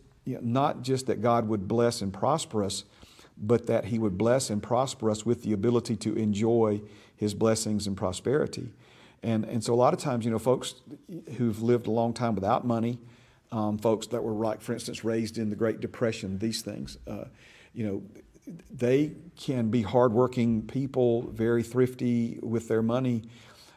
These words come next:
and, and accumulate a lot of money over the course of their lifetimes, but be afraid to spend it, okay, because of a fear of lack. So a fear of lack is just, you know, a, a basic fear of that I'm not gonna have enough,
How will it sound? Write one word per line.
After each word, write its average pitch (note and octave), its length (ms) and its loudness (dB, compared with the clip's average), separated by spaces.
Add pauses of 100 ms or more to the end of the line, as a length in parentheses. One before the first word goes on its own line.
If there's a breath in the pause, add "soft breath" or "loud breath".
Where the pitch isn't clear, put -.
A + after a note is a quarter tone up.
(180 loud breath)
and, A2+ 260 0
and A#2 160 0
accumulate C#3 640 4
a A2+ 40 2
lot A2+ 200 4
of A#2 80 0
money A#2+ 320 0 (180)
over A#2 440 2
the G#2+ 80 -2
course A#2+ 320 0
of A2 80 -2
their G#2+ 100 2
lifetimes, G#2+ 600 -2
but A#2+ 520 -2
be B2 140 0
afraid A#2+ 520 -2
to G#2+ 60 -8
spend A2 480 -6
it, - 160 -12 (440 soft breath)
okay, G2+ 160 -6
because G2+ 280 -4
of G#2+ 120 -4
a A#2 40 -4
fear A2 300 0
of F#2+ 100 -4
lack. G2+ 400 -4 (460 loud breath)
So - 120 0
a C3 40 6
fear A3 200 8
of G3+ 80 10
lack D#3+ 280 10
is A#2+ 120 0
just, - 280 -2 (180)
you C3+ 80 -2
know, A#2+ 140 0
a, - 260 -4
a A#2+ 40 -2
basic B2+ 400 0
fear B2 360 4
of G#2 160 0
that A#2 240 2
I'm B2 140 -2
not A#2+ 160 -2
gonna A#2 160 0
have C3 260 0
enough, A#2 420 -2